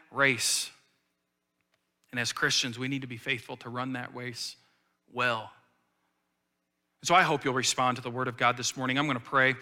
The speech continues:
then after prayer, we're gonna sing, and we're gonna let you respond to God's word, how you see fit this morning. So let's bow together and let's pray. God, we thank you for today. I, I thank you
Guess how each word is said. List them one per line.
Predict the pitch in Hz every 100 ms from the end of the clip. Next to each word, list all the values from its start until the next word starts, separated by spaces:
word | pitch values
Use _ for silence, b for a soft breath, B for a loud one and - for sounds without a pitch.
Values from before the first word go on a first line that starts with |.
| B B -
then | 131
after | 131 131
prayer, | - 135 131
we're | 135
gonna | 139
sing, | 131 - 120 120 117 b b b b
and | -
we're | 127
gonna | 127
let | 120 135
you | 127
respond | 123 - 117
to | 120
God's | 117 113
word, | 120 113
how | 110
you | 120 113
see | - 123
fit | - 120
this | 120 -
morning. | 113 113
So | 143
let's | 127
bow | 113
together | 110 113 113 107 b b b b
and | 127
let's | 117 -
pray. | 123 110 107 _ _ _ _ _ _ - -
God, | 139 135
we | 135
thank | 139 139
you |
for | 135 131
today. | 139 127 127
I, | 139 143
I |
thank | - 131 117
you | 131